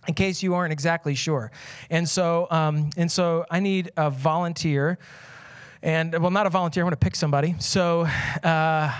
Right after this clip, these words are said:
I am going to pick, um, Heath. Yep. You tried to divert your eyes. That was the problem you made. Usually you think that if you don't make eye contact, you won't get chosen, but that's the opposite with me 'cause I know that trick, 'cause I do that trick. All right, come here.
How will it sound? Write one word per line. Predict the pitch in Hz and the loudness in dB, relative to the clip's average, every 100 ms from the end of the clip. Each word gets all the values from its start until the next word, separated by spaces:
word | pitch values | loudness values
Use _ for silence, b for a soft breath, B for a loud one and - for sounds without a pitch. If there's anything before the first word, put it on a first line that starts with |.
| - | -2
I | 175 208 254 | 2 2 2
am | 208 | 0
going | 214 202 | 0 0
to | - 175 | -2 0
pick, | - 214 185 185 - 139 B B B B B 147 | 2 2 0 -2 -8 -14 B B B B B 0
um, | 143 | 2
Heath. | 135 - 240 233 175 - - - - - _ _ _ 165 | 2 2 2 2 -2 0 -2 -2 -10 -20 _ _ _ 0
Yep. | 175 220 - _ _ B B | 2 2 -2 _ _ B B
You | 208 | 0
tried | - 262 240 | 2 2 2
to | |
divert | 240 226 233 220 | 0 0 2 2
your | 226 | 2
eyes. | 220 196 | 2 2
That | 220 | 0
was | 196 | 0
the | |
problem | 208 220 208 | 2 2 2
you | 175 | 2
made. | 170 165 190 B B B - | 2 0 -4 B B B 0
Usually | 240 294 311 311 | 2 2 4 4
you | 285 | 4
think | 285 277 | 2 2
that | 262 | 2
if | 240 | 2
you | 262 | 0
don't | 254 | 0
make | 240 233 | 2 4
eye | 254 | 2
contact, | 240 214 202 202 | 2 0 0 0
you | 214 | 0
won't | 214 | 0
get | 190 175 | -2 0
chosen, | 214 180 165 | -2 0 0
but | 165 | 0
that's | 190 185 | 0 0
the | 175 | 0
opposite | 175 139 156 | 0 0 -2
with | 156 | 0
me | 165 | 0
'cause | 165 | 2
I | 180 | 2
know | 180 | 2
that | 170 143 | 0 0
trick, | 180 | -2
'cause | 180 185 | 0 0
I | |
do | 202 214 | 2 0
that | 143 | 0
trick. | 170 131 - | 0 -2 0
All | 185 | 0
right, | 190 | 2
come | 233 | 0
here. | 139 | -2